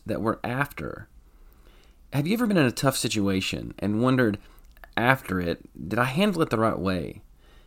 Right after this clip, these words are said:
Maybe you've been in that situation with your team. I know I have. Handling it the right way will always be a product of abiding in Christ. Let me give you just a simple example.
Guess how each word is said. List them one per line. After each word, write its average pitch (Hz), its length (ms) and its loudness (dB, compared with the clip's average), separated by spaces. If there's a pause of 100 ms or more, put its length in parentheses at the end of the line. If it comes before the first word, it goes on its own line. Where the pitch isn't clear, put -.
(140)
Maybe 135 440 2
you've 175 120 0
been 135 100 4
in 127 60 4
that 104 140 2
situation 110 480 0
with 98 100 -2
your 87 120 -4
team. 113 480 2
I 117 80 2
know 123 180 4
I 117 220 2
have. 76 440 -4 (840)
Handling 190 600 4
it 190 120 -2
the 139 80 2
right 107 300 2
way 87 260 -2
will 85 260 -4
always 143 460 0
be 107 240 2
a - 100 -4
product 101 840 -2 (320)
of 98 120 -4
abiding 110 680 0
in 101 180 -2
Christ. - 600 -4 (840)
Let 120 220 2
me 196 60 4
give 175 140 2
you 139 60 2
just 123 140 -2
a 117 60 0
simple 127 360 0
example. 95 520 -4